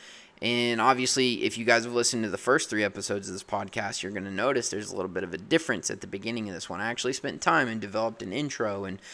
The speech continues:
put some music in it. And that's the shit that I wanted to do the entire time. But I could never figure it out. I could never get it just right, and I waited for it to be perfect. Now, the problem with that is, is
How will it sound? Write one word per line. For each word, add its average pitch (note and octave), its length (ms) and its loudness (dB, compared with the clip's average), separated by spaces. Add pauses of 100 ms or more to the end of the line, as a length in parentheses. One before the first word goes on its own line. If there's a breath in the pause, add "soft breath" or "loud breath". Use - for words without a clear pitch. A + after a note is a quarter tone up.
(180 loud breath)
put E3+ 140 2
some D3+ 160 0
music E3+ 380 4
in G2 100 -4
it. D#2+ 100 -2
And - 100 -4
that's G#3+ 240 0
the E3+ 100 2
shit F3 280 6
that C#3+ 80 2
I B2 60 8
wanted A2+ 400 2
to G#2+ 60 -4
do G#2 180 -4
the G2 160 -4
entire G#2 380 0
time. B2+ 400 2 (880 loud breath)
But C#3+ 120 8
I G#2+ 120 2
could B2 180 -4
never C#3 260 4
figure B2+ 320 4
it G#2 100 4
out. G#2 180 2
I - 40 -2
could - 160 -8
never C#3 220 2
get A#2 160 2
it F#2+ 160 -4
just D3 440 0
right, B2+ 280 4
and F#2 100 -4
I A2+ 60 0
waited C#3 360 2
for C#3+ 200 -2
it C3+ 80 -6
to - 60 -12
be - 160 -14 (120)
perfect. - 640 -6 (2000)
Now, G#2 100 -2
the G2+ 60 -2
problem D#3 300 4
with A2 140 0
that F#2+ 200 0
is, F#2 220 -4
is F#2+ 280 -4